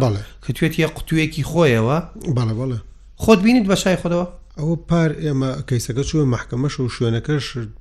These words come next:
Speaker 1: تا ئێستاش هەر داخرا. ئەو شوێنە هەر بە یەکجاری داخرا.
Speaker 2: مهم.
Speaker 1: ئە،
Speaker 2: کابرا
Speaker 1: پێشانگایەکی
Speaker 2: شارەزایی
Speaker 1: هەیە.
Speaker 2: هەبوو لە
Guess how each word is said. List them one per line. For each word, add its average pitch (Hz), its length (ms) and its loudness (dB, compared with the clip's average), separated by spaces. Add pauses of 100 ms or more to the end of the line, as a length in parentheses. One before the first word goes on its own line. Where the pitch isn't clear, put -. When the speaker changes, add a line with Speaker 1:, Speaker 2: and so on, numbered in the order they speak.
Speaker 1:
تا 156 160 2
ئێستاش 143 320 0
هەر 120 180 2
داخرا. 101 280 -6
ئەو 107 160 -2
شوێنە 123 300 0
هەر 135 120 2
بە 123 120 4
یەکجاری 117 320 4
داخرا. 92 380 -6 (260)
Speaker 2:
مهم. 117 340 -8 (280)
Speaker 1:
ئە، 113 300 2
Speaker 2:
کابرا 170 260 8
Speaker 1:
پێشانگایەکی 135 120 10
Speaker 2:
شارەزایی 190 460 6
Speaker 1:
هەیە. 190 60 4
Speaker 2:
هەبوو 185 260 0 (400)
لە 151 40 6